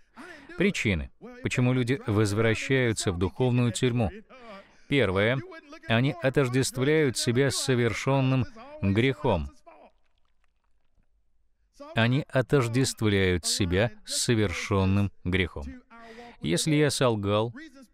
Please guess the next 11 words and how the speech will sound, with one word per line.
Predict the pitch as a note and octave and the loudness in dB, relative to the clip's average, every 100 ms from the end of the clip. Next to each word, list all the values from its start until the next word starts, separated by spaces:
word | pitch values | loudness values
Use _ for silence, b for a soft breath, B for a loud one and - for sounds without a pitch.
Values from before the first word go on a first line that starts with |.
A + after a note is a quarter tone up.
| - | 0
то | |
называю | C3 B2+ A2 A2+ A#2 A2+ | 2 2 2 2 2 0
себя | - A2 A2+ | 0 2 2
лжецом. | A2 B2 - - D#3+ F2 - _ E4 D#4+ C#4 G3+ | 2 0 0 0 0 -2 -8 _ -20 -20 -20 -8
Если | G2 A2 C#3 B2+ | 0 0 2 2
я | C3+ C#3 | 4 4
украл, | B2+ - G#2+ A2 B2 - _ _ _ - - | 2 2 2 2 -2 -12 _ _ _ -20 -4
то | A#2 | 0
называю | A#2+ G#2+ A2 A#2+ A#2+ | 2 2 2 2 0
себя | - A2 G#2+ A2+ - | 0 2 2 2 0
вором. | G#2+ G2 C#3+ E3 G2+ D#2 | 0 2 4 4 2 -2